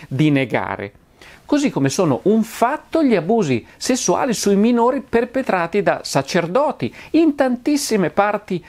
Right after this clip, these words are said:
del mondo, spesso coperti e nascosti anche dalle più alte gerarchie ecclesiastiche.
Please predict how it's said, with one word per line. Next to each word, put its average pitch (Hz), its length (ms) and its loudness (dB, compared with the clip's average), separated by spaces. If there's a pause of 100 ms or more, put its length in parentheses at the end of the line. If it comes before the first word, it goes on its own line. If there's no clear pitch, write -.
(100)
del 139 200 2
mondo, 139 380 0
spesso 220 380 0
coperti 165 680 -2
e 120 40 -4
nascosti 190 680 -2 (260)
anche 208 260 -2
dalle 147 240 2
più 143 180 2
alte 175 360 0
gerarchie 147 640 -2
ecclesiastiche. 123 1000 -4